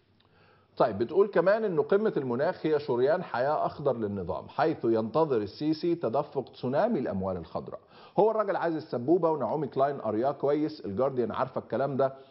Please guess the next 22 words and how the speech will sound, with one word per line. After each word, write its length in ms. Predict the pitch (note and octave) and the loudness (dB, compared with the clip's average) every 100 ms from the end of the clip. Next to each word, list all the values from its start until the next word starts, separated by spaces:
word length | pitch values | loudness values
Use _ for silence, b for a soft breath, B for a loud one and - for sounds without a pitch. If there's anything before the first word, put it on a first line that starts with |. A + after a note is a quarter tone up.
| B | B
وبالتالي 480 | G#2+ G#2+ A2 C#3+ C#3 | -2 -2 0 0 2
ناشرين 640 | A#2+ A2 - C#3+ B2+ G#2+ B B | 0 -2 -4 -2 0 -2 B B
هذه 500 | - C3 A#2 A2+ G#2+ | 0 2 2 0 2
الفضيحة 580 | A2 G#2+ G#2 B2+ - B2 | 0 -2 -2 -2 0 0
أن 120 | A2 | 0
عبد 120 | A2 G#2+ | -2 -4
الفتاح 340 | A2+ B2+ A2 | -4 -4 -4
السيسي 480 | G#2 B2+ A2 A#2+ A2+ | -6 -4 -2 0 2
بات 300 | A2+ A#2+ A#2+ | 2 2 0
متسولا 920 | A2+ A#2+ A#2+ - A#2+ G#2+ G#2 G#2+ A2 G2+ B B | -2 -2 -4 0 0 2 2 2 0 -2 B B
لأي 420 | A2+ C3+ D3 B2+ | 4 4 4 0
فلوس 440 | - A#2 B2+ A#2 G#2 | 0 0 2 0 2
جاية 380 | A2+ A2+ G#2+ | 2 4 4
من 200 | G#2 G2 | 2 -4
أي 340 | - G2 F#2+ F2+ | -4 -4 -2 -4
حتة. 420 | - G2 - C#2+ | -8 -16 -12 -6
بتقول 420 | F#2 F#2+ F#3+ A#3 | -4 2 4 4
كلاين 440 | - E3+ F3 F3 G3+ B B - | 4 4 4 2 -6 B B -2
إن 120 | B2 | 0
الأموال 720 | B2+ C#3 C#3 E3+ A3 D3 C3 | 2 0 4 4 4 0 -4
اللي 200 | A2+ A2 | -2 0
جاية، 460 | G#2 C3 A2 A2+ | 2 2 2 0